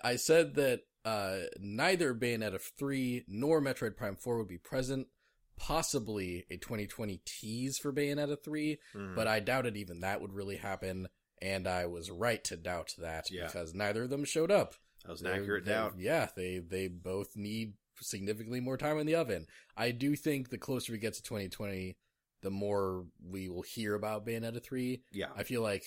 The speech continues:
Speaker 1: I feel like twenty twenty could be the year for Bayonetta three, and twenty twenty-one will be the latest we will get Bayonetta three.
Speaker 2: I think that's a good instinct.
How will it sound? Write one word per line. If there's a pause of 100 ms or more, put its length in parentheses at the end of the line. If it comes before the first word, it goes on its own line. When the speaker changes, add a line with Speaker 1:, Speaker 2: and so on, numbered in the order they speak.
(540)
Speaker 1:
I
feel
like
twenty
twenty (440)
could
be
the
year
for
Bayonetta
three, (420)
and
twenty
twenty-one
will
be
the
latest
we
will
get
Bayonetta
three. (140)
Speaker 2:
I
think
that's
a
good
instinct.